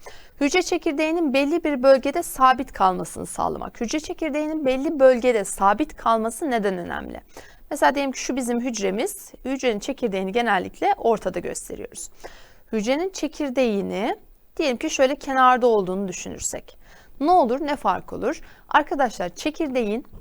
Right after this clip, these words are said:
bütün hücreyi yönetebilmesi için merkezde olması gerekiyor. Çekirdek ne kadar çok sitoplazmadan uzaklaşırsa, yani ne kadar çok kenara çekilirse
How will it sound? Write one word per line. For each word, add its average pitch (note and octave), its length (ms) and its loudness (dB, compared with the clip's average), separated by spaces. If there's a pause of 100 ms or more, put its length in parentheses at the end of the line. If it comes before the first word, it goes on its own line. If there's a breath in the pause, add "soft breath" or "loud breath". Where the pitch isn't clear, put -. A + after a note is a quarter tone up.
bütün B3+ 380 -4
hücreyi C#4 440 -4
yönetebilmesi A3+ 800 -4
için D4 340 -6 (120)
merkezde G3 560 2
olması - 380 -4
gerekiyor. - 460 -10 (400 loud breath)
Çekirdek D4+ 680 -2
ne C4 120 0
kadar D#4 420 4
çok - 220 -6
sitoplazmadan C4 920 2
uzaklaşırsa, G#3 680 0
yani G3+ 260 2
ne C4 80 -2
kadar C#4 280 4
çok - 260 -6
kenara A3+ 340 0
çekilirse C#4+ 840 -2